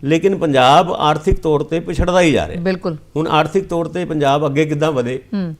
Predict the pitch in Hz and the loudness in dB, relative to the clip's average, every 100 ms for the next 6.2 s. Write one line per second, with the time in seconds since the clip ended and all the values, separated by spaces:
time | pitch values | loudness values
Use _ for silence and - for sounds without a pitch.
0 | - 170 165 160 156 147 135 151 151 175 | -2 0 2 2 2 0 2 0 -2 -6
1 | - 113 123 175 190 185 165 160 170 160 | -2 -2 0 0 0 -2 -4 -4 -4 -2
2 | 160 175 180 147 117 104 90 82 - 76 | -2 -2 -4 -6 -4 -2 -4 -6 -12 -16
3 | - - 180 190 - 180 180 196 214 233 | -16 -6 -2 -2 -2 -2 -2 -2 -4 -2
4 | 233 214 208 202 185 202 196 185 196 185 | -4 -2 -2 -2 -4 -4 -8 -8 -4 -4
5 | 170 190 196 185 190 175 - 170 165 170 | -2 -4 -6 -8 -8 -10 -10 -10 -8 -10
6 | - | -10